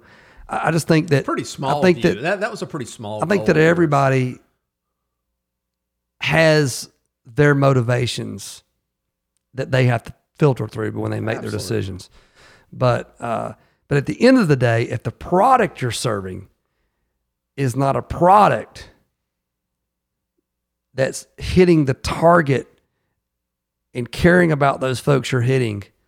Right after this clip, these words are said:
Speaker 1: then that, that's the problem in your, in your actual business.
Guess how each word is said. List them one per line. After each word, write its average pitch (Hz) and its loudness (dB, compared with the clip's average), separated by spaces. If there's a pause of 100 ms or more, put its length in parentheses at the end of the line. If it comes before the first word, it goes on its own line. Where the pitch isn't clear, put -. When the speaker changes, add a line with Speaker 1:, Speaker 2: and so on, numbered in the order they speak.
(460)
Speaker 1:
then 120 -8
that, - -8
that's - 0
the 117 -12
problem 101 -6
in 110 -8
your, 107 -6
in 110 -8
your 104 -4
actual 107 -8
business. 98 -6